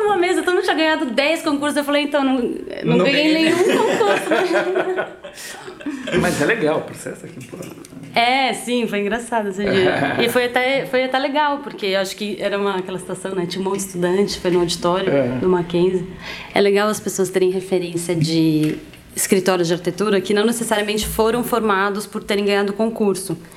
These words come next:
Speaker 1: que é uma coisa que no meio da arquitetura acontece muito, como é muito difícil
Speaker 3: É uma
Speaker 1: você
Speaker 3: prática, né? O cara conseguir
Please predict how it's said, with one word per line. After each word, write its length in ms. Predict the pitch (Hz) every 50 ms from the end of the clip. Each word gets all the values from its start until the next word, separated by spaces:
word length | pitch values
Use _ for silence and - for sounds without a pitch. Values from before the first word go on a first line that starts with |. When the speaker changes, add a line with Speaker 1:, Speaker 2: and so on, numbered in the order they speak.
| - - - - - - - - - - - - -
Speaker 1:
que 80 | -
é 40 | 196
uma 140 | 202 208 208
coisa 260 | 208 220 208 196 214
que 100 | 208 202
no 80 | 233 240
meio 160 | 247 240 233 208
da 60 | 220
arquitetura 360 | 214 220 220 214 214 226 226
acontece 460 | 220 226 226 208 220 226 220 - -
muito, 340 | 254 226 214 196 185 - -
como 140 | - 202 214
é 40 | 214
muito 200 | 214 233 240 240
difícil 560 | 214 233 240 - - 247 247 226 - - 190
Speaker 3:
É 40 | -
uma 100 | 156 -
Speaker 1:
você 60 | 190
Speaker 3:
prática, 500 | - 156 143 143 - - - - 131 123
né? 160 | 135 139 135 127
O 80 | 123 123
cara 360 | 127 127 127 127 - - -
conseguir 760 | - - - - 123 - 135 127 120 120 131 131 123 127 120